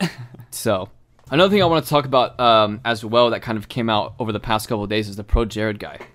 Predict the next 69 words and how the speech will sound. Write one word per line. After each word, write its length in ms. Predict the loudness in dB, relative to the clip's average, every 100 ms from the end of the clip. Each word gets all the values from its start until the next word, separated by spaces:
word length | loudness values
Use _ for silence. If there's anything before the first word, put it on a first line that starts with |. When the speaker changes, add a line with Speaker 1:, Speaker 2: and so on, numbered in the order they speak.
| _
Speaker 1:
Oh, 80 | -4
that's 160 | -4 -2
right. 180 | -6 -2
Speaker 2:
I 100 | -2
thought, 380 | 0 2 2 2
we 100 | -4
talked 220 | -2 -2
about 160 | 0 0
it 40 |
a 40 | 2
little 140 | 0
bit 160 | -2 -4
on 140 | -6 -6
stream. 460 | -4 -2 -2 -4 _ _ _ _ -10
I 120 | -6
figured 280 | -4 -4 -4
we 80 |
could 140 | -8 -4
get 140 | -4
into 240 | -2 -4 -4
it 20 |
a 40 |
little 120 | -4
bit 100 | -4
more 160 | -6 -8
here. 380 | -4 0 0 -2 _ _ _
For 100 | -2
those 100 | 0
of 60 | 2
you 60 | 2
who 20 |
don't 180 | 2 0
know, 220 | -2 -2 _ _ _
there's 220 | -2 -2
a 60 | -2
YouTuber, 540 | -4 -4 -2 -4 -4
his 120 | -6 -4
name 100 | -6
is 100 | -6
Pro 260 | -6 -4 -4
Jared. 440 | -6 -10 -10 -14 _ _ _ _
And 200 | -10 -6 -6
he's 120 | -6
kind 180 | -6 -4
of, 80 | -2
like, 140 | -2
on 140 | -2 -2
the, 180 | -2 -2
I 40 |
don't 80 | -2
know 40 |
if 80 | -2
you 40 | -4
know 120 | -4
who 60 |
Game 220 | -2 -2 -2
Grumps 280 | -4 -2
is, 140 | -2 -2
but 100 | -4
he's 100 | -4
on, 100 | -2
like, 160 | -2 -4
the 80 | -4
Let's 260 | -2 -4
Play 500 | -6 -2 0 0 -2 -6 _ -8
Nintendo, 580 | -6 -6 -6 -2 -2 -2
kind 160 | -4 -4
of, 80 |
like, 240 | -2 -4